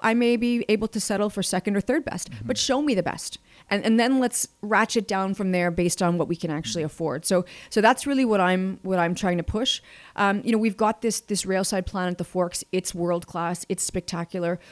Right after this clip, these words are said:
Speaker 1: We just need to get some of those things over the finish line. So we're, we're working on that right now. And I think you'll see, uh, progress there in the, in the relatively short term. Uh, and we've gotta go get world class events, because when you get world class events, the, the eyes of the world turn on your city.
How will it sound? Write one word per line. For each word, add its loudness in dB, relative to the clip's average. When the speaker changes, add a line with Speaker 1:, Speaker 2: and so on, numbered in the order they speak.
Speaker 1:
We -2
just 2
need -2
to -8
get -6
some -6
of -4
those -4
things -6
over -4
the -6
finish -4
line. -4
So -2
we're, 0
we're -2
working -2
on -2
that -2
right -4
now. -2
And -2
I -2
think -4
you'll 2
see, 2
uh, 0
progress 2
there 0
in 0
the, -2
in 0
the 0
relatively 0
short -4
term. -4
Uh, 8
and 10
we've 8
gotta 10
go 8
get 4
world 0
class 0
events, -6
because 0
when 4
you 0
get 4
world 2
class -2
events, -2
the, 0
the -2
eyes 4
of 0
the 0
world -2
turn -2
on 0
your -2
city. -4